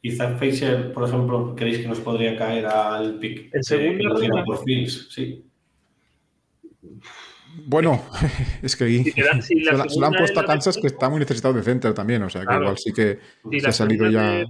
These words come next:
Speaker 2: Falcon, no sé si te va a caer el segu-, a, a la segunda de Falcon, pero
Speaker 1: Yo pensaba que la gente no, no pagaba por, por centers en el, en el draft. Estaba un poco más tranquilo.
Speaker 3: Bueno, de,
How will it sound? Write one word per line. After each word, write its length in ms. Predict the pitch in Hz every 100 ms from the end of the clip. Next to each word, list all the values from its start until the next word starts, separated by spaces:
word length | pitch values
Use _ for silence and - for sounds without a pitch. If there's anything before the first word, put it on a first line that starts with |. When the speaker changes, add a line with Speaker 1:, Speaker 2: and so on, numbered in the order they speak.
| -
Speaker 2:
Falcon, 640 | 185 196 - 220 226 220 _ - - - - - - - - - - - - - _ _ _ _ _ _ _ _ _ _ _ _ _ _
no 120 | 139
sé 140 | 120 131
si 100 | 127
te 80 | 127
va 80 |
a 60 | 120
caer 180 | 120 117
el 40 | 117
segu-, 300 | - 120 -
a, 300 | 131 123 139
a 40 |
la 80 | 127
segunda 380 | 117 123 120 113
de 80 | 110
Falcon, 460 | - 123 - 117
pero 200 | - 117
Speaker 1:
Yo 120 | 113 117
pensaba 260 | 123 120
que 60 | 120
la 120 | 113
gente 220 | 120 120
no, 260 | 120 117 110
no 140 | 104
pagaba 420 | 104 98 110 101
por, 380 | 95 95 90 90
por 140 | - 90
centers 440 | 101 104 92 87
en 120 | 90
el, 300 | 87 82 80
en 100 | 92
el 140 | 90 85
draft. 300 | 87 - - -
Estaba 260 | _ 101 95
un 40 |
poco 180 | 98 101
más 180 | 101 101
tranquilo. 480 | 92 - 113 120 120 - _ _ _ -
Speaker 3:
Bueno, 200 | 123
de, 120 | 120